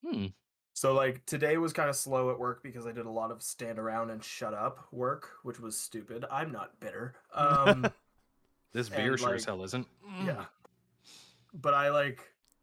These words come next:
Speaker 2: I did a lot of stand around and shut up work, so I didn't get to move a lot, so I really wanna hit this, uh, workout, um, at the end of my day today.
Speaker 1: Mm,
Speaker 2: And then
Speaker 1: yeah.
Speaker 2: it's, you know, it's, it's doing things. It's essentially just, like,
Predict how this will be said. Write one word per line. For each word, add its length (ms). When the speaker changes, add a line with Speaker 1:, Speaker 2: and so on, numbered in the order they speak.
Speaker 2:
I 60
did 120
a 40
lot 180
of 60
stand 260
around 220
and 120
shut 180
up 180
work, 180
so 120
I 40
didn't 180
get 140
to 60
move 260
a 20
lot, 260
so 80
I 40
really 260
wanna 220
hit 180
this, 480
uh, 320
workout, 520
um, 500
at 160
the 100
end 120
of 60
my 100
day 360
today. 400
Speaker 1:
Mm, 160
Speaker 2:
And 120
then 100
Speaker 1:
yeah. 180
Speaker 2:
it's, 240
you 80
know, 160
it's, 140
it's 160
doing 220
things. 300
It's 180
essentially 480
just, 260
like, 300